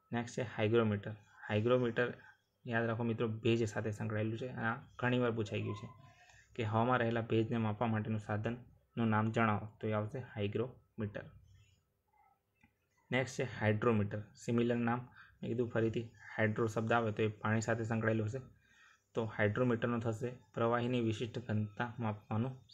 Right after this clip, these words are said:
સાધન. નેક્સ્ટ છે મેગ્નોમીટર, જે ચુંબકીય ક્ષેત્ર માપક સાધન છે. હવે આને યાદ કઈ રીતે રાખીશું? ઇંગ્લિશ વર્ડ સાથે, જેમ કે મેગ્નોનું ફૂલ ફોર્મ થશે મેગ્નેટિક, મેગ્નેટિક એટલે કે ચુંબકીય. ઓકે, નેક્સ્ટ is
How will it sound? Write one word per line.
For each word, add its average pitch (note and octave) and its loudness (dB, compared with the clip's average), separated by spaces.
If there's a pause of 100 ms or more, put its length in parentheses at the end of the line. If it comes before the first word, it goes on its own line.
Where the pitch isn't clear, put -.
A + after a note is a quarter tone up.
સાધન. G#2 -4 (2500)
નેક્સ્ટ A#2 -6
છે C3+ -2
મેગ્નોમીટર, A2 2 (720)
જે A#2 -2
ચુંબકીય B2 0
ક્ષેત્ર A2+ -4
માપક G#2+ 0
સાધન G#2 -2
છે. A2 -6
હવે A2 0
આને A#2 2
યાદ A2 0
કઈ A#2 2
રીતે A2+ 0
રાખીશું? A2 -4
ઇંગ્લિશ A#2 2
વર્ડ G#2+ 2
સાથે, A2 -4
જેમ A2 0
કે B2 0
મેગ્નોનું A2+ 2
ફૂલ A#2 0
ફોર્મ A#2 -2
થશે A2+ 0
મેગ્નેટિક, G#2+ 0 (180)
મેગ્નેટિક A2 0
એટલે A2 0
કે B2+ -2
ચુંબકીય. G#2+ -2 (340)
ઓકે, - -10 (1160)
નેક્સ્ટ A#2+ -2
is B2+ -2